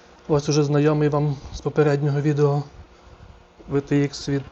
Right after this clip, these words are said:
Cetus. Але це звичайний собі приймач на два і чотири B T F P V, замість того, який я використовував з додатковим ю артом. Тобто це звичайний приймач з трохи модифікованою прошивкою.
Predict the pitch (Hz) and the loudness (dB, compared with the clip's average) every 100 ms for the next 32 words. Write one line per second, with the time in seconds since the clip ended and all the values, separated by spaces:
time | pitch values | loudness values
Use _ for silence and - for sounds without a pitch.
0 | - - - 185 196 - 190 185 - - | -18 -6 0 0 0 2 2 2 -2 -20
1 | - _ _ _ - - - - - - | -20 _ _ _ -20 -20 -20 -20 -20 -20
2 | - - - 147 135 139 156 151 147 143 | -20 -20 -4 0 0 0 0 2 0 2
3 | 151 156 147 143 143 143 139 143 156 170 | 2 2 0 -4 -6 -6 -2 -2 0 0
4 | 170 - - 143 139 143 139 - 156 147 | -2 -6 -8 -4 0 0 -2 -2 -2 0
5 | 139 - 143 - 175 208 226 - - - | -2 -4 -6 -4 2 2 2 -6 -20 -20
6 | - - - - _ - 143 156 160 151 | -20 -20 -20 -20 _ -8 0 2 0 0
7 | 170 156 151 143 - 151 143 147 135 - | 0 2 2 -2 -2 -2 0 -2 -4 -2
8 | 160 156 143 135 131 - 143 143 139 120 | 0 2 0 -2 -2 -2 -2 0 -2 -6
9 | 113 - - - - - - - - 147 | -10 -18 -20 -20 -20 -20 -20 -20 -10 -10
10 | - - 139 143 156 156 151 160 190 208 | -8 -6 -2 0 0 0 0 0 0 0
11 | - 165 160 156 147 160 156 156 147 143 | -2 -6 -4 -4 -4 -4 -2 -2 -2 -6
12 | 147 208 196 202 196 | -2 0 0 2 4